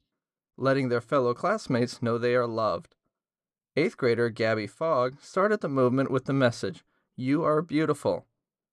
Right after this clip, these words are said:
"A lot of people don't think they're beautiful and stuff like that, so everybody thinks negatively," Gabby said. Josie Homestead saw Gabby's message and decided to join in.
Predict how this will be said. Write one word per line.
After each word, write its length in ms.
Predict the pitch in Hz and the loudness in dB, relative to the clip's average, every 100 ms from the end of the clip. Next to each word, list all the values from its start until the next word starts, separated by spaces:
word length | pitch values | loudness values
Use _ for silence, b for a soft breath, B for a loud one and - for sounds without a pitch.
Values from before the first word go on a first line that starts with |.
| _ - | _ -8
"A 80 | 120 | 0
lot 180 | 151 220 | 2 2
of 120 | - | 0
people 280 | 202 180 143 | -2 0 0
don't 380 | 143 151 - | 0 0 -2
think 220 | 190 214 - | -4 -2 2
they're 120 | 127 | 2
beautiful 480 | 135 120 110 127 120 | 2 0 0 0 0
and 140 | 139 | -2
stuff 260 | - 113 120 | -2 0 0
like 180 | 110 | -2
that, 300 | 101 101 - | 0 0 -2
so 400 | - 127 120 117 - | -4 0 2 0 -2
everybody 380 | 170 170 160 160 | -2 2 0 0
thinks 280 | 143 135 - | -2 -4 -2
negatively," 680 | 151 135 110 98 104 107 _ _ _ - | -2 0 -2 -4 -6 -10 _ _ _ -2
Gabby 260 | 101 98 | 0 0
said. 380 | - 110 104 139 _ _ _ _ _ _ _ _ _ _ | -2 0 0 -2 _ _ _ _ _ _ _ _ _ _
Josie 340 | - 135 131 | 0 0 0
Homestead 600 | 123 196 240 - 123 123 | 0 2 0 0 0 0
saw 220 | - 117 113 | 0 -2 0
Gabby's 420 | 131 185 185 - | 0 0 0 0
message 400 | 120 - 139 - | -2 0 -2 0
and 100 | 123 | -2
decided 460 | 117 110 104 104 | 0 0 0 -2
to 60 | 101 | -4
join 320 | 117 117 120 | -2 0 2
in. 260 | 156 131 | 0 -2